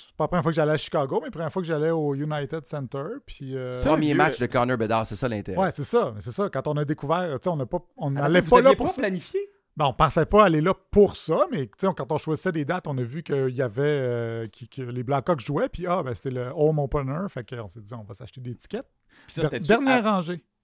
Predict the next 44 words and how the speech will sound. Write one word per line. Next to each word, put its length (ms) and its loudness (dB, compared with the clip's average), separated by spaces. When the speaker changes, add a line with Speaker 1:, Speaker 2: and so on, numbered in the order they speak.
Speaker 3:
Dernière 420 -2
rangée ? 280 -4
Speaker 1:
Dernière 420 -4
rangée. 220 -8
Speaker 3:
Vous 80 0
avez 100 0
fait 160 -8
ça ? 140 -10
Vous 120 -12
êtes 80 -14
cheap ? 160 -10
Speaker 1:
Ouais. 120 -10
Speaker 3:
Ok. 100 -10
Speaker 1:
Ah 100 -4
non, 80 -4
mais 100 -8
c'est, 240 -8
c'était 180 -6
des 80 -6
billets 220 -4
de 80 0
revente, 400 0
là. 140 -8
C'est, 260 -6
c'était 260 -12
comme, 240 -10
euh, 380 -10
cent 220 -4
cinquante 380 -6
piastres, 340 -8
puis 140 -20
quarante-cinq 540 -4
piastres 320 -8
de 80 -2
frais 260 -10
par 180 -8
billet. 240 -12
C'est 160 -14
Speaker 3:
Deux 160 0
cents 160 -2
piastres 300 -10
U 140 -2
S ? 460 -10
Speaker 1:
Ouais. 80 -8